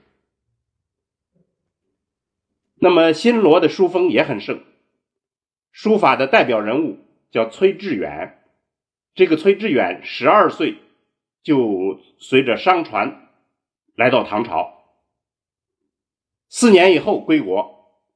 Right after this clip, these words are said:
他的书风是出自欧阳询，成就也挺大。另外还有金仁问，他在唐二十二年之久，书法成就巨大。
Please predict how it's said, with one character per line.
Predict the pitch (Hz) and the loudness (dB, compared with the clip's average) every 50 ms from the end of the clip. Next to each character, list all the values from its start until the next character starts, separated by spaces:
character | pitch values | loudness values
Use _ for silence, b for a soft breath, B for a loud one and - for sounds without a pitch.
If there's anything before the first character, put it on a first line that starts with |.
| _ _ _ _ _ _ _ _ _ | _ _ _ _ _ _ _ _ _
他 | - 202 214 | 0 0 2
的 | 208 202 | 2 2
书 | 185 - - 196 190 | 0 0 -2 -2 -2
风 | 180 190 185 190 - - - _ _ _ _ | 2 2 0 0 0 -6 -10 _ _ _ _
是 | - - 123 123 120 | -16 -10 -10 -10 -8
出 | - - 151 143 | -6 -4 -4 -4
自 | 147 151 | -2 -4
欧 | - - - 143 147 | -4 0 2 4 4
阳 | 123 107 120 117 | 4 2 0 -2
询， | - - 95 98 - - _ _ _ _ _ _ _ _ _ | -4 -4 -6 -6 -6 -12 _ _ _ _ _ _ _ _ _
成 | - 120 123 139 139 | -6 -2 0 2 2
就 | 160 127 101 | 2 2 2
也 | 95 110 123 | 2 0 0
挺 | - 101 80 76 | -2 -4 -8 -4
大。 | 90 98 - - - _ _ _ _ _ _ _ _ _ _ _ _ _ _ _ _ _ _ _ _ _ _ _ _ _ _ _ _ _ _ _ _ - | -4 -4 -4 -6 -12 _ _ _ _ _ _ _ _ _ _ _ _ _ _ _ _ _ _ _ _ _ _ _ _ _ _ _ _ _ _ _ _ 0
另 | 170 185 208 | 2 4 4
外 | 208 180 - | 4 2 2
还 | - 151 185 | 0 0 0
有 | 196 170 139 127 131 - - _ _ _ _ _ _ _ _ _ _ _ _ _ _ _ _ _ _ | 2 2 0 0 -2 -6 -12 _ _ _ _ _ _ _ _ _ _ _ _ _ _ _ _ _ _
金 | - 190 196 180 | 4 6 6 6
仁 | 160 143 147 160 | 6 4 4 4
问， | 185 165 - - - - _ _ _ _ _ _ _ _ _ _ _ _ _ | 4 2 2 0 -10 -20 _ _ _ _ _ _ _ _ _ _ _ _ _
他 | - 165 156 | -2 -2 -2
在 | 156 - 156 127 | 2 2 0 0
唐 | 113 - 107 110 127 - | 0 -4 -6 -6 -6 -6
二 | - - 147 139 | -6 -4 -4 -4
十 | 131 156 | -2 0
二 | 175 196 156 | 0 0 0
年 | 120 107 90 80 85 87 - | 0 -2 -6 -8 -10 -12 -14
之 | - 107 | -18 -16
久， | - - 76 67 - _ _ _ _ _ _ _ _ _ _ _ _ _ _ _ _ _ _ _ _ | -14 -14 -14 -14 -16 _ _ _ _ _ _ _ _ _ _ _ _ _ _ _ _ _ _ _ _
书 | - - 160 165 | -2 0 2 2
法 | 151 143 120 110 | 2 2 0 0
成 | 101 104 113 120 | -2 -6 -6 -4
就 | 139 131 - | -4 -4 -6
巨 | - - 123 113 | -6 -8 -6 -4
大。 | 104 92 - - - | -4 -4 -4 -6 -12